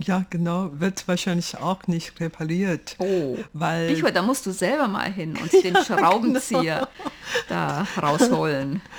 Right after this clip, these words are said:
Speaker 1: Ja, es tut mir furchtbar leid, weil D R M ist wohl nicht mehr Trend und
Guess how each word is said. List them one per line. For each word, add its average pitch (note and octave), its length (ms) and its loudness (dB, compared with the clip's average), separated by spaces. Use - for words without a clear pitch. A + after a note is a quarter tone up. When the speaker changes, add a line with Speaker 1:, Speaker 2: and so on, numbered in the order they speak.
Speaker 1:
Ja, G#3 140 2
es G3+ 180 0
tut - 320 -4
mir G3+ 240 4
furchtbar F#3+ 600 -2
leid, F#3 680 0
weil F#3+ 320 0
D F#3 160 2
R D#3+ 380 -2
M G#3 340 4
ist - 260 -6
wohl F3 160 0
nicht E3+ 280 -2
mehr D#3 280 0
Trend G#3 720 -2
und E3+ 300 -2